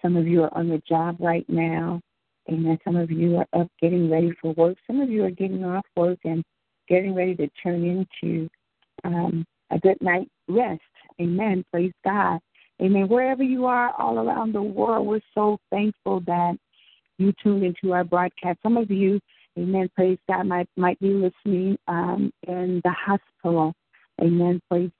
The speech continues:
God. We, we thank God that you allowed, um, God to, um,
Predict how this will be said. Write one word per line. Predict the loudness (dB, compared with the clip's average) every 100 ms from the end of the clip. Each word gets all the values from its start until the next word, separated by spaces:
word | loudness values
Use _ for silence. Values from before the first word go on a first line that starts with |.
| -2
God. | 0 0
We, | 0 -2 0
we | 0 0
thank | -2 0
God | 0 0 0
that | -4 -6 -6
you | -2 0
allowed, | 2 2 0 -4 -4
um, | -2 2 2 -2 -6 -20 -20 _ _ _ -2 2
God | 2 0 -6 -4
to, | -2 -2 -4
um, | -2 0 0 -2